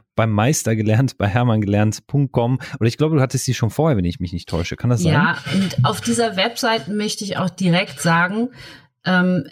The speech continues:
Speaker 2: ist meine Telefonnummer, unter der ihr mich erreicht. Das ist eigentlich meine Speaker-Website, aber jetzt habe ich ja auch viel über meine anderen Sachen noch gesprochen. Ihr erreicht mich darüber und ihr könnt mir Mails schicken oder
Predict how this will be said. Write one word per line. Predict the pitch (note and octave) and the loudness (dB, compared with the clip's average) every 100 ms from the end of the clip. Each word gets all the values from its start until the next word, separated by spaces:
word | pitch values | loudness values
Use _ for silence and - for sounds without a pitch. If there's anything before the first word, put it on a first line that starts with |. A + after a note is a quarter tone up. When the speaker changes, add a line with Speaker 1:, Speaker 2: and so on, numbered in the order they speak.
| - | -6
Speaker 2:
ist | F#3 | -4
meine | F#3+ F#3 F#3+ | 0 0 0
Telefonnummer, | F3 G3+ F3+ - G#3 G3+ E3 D3+ | 0 0 -2 0 0 4 2 2
unter | E3 E3 | 0 0
der | D#3+ D#3 | 2 0
ihr | - | 2
mich | D#3+ D#3 D#3 | 2 2 0
erreicht. | C#3+ C#3+ E3+ | 0 0 0
Das | F3 F3 | -2 -2
ist | E3 | -2
eigentlich | - F#3+ F3+ - | -2 -2 -2 0
meine | E3 D#3+ | 2 2
Speaker-Website, | D#3 - G3 G#3+ F3+ F3 F3 - E3 E3+ | 0 -2 -2 0 0 0 -2 0 0 0
aber | D#3 | 0
jetzt | D3 C#3 | 2 0
habe | E3+ D#3 | 0 -2
ich | D#3 | -2
ja | C#3 | -2
auch | C#3 - - | -4 -4 -2
viel | - F#3+ | 0 0
über | F#3 D#3+ D3+ | 2 2 2
meine | D3 C#3+ | 2 2
anderen | C#3+ F#3 F3 | 0 2 2
Sachen | D#3+ D#3+ E3+ | 2 2 4
noch | D#3 D3 | 2 0
gesprochen. | D#3 - D3+ D3+ D#3 - | -4 -4 -2 0 0 0
Ihr | F3 F3 | 0 0
erreicht | D3+ D3+ D#3 F3 - - | 0 2 2 0 -2 -4
mich | D3 | -4
darüber | - C#3+ D3+ D3+ D#3+ D#3+ | 0 -2 0 0 0 0
und | D#3 D#3 | -2 -2
ihr | C#3+ | -2
könnt | E3 - | -2 0
mir | D3 | 2
Mails | D#3+ E3 F3+ - | 2 2 0 -4
schicken | E3 - E3+ D#3+ | -6 -2 -2 -2
oder | - D#3 D#3 D3+ D3+ | -2 -2 2 2 0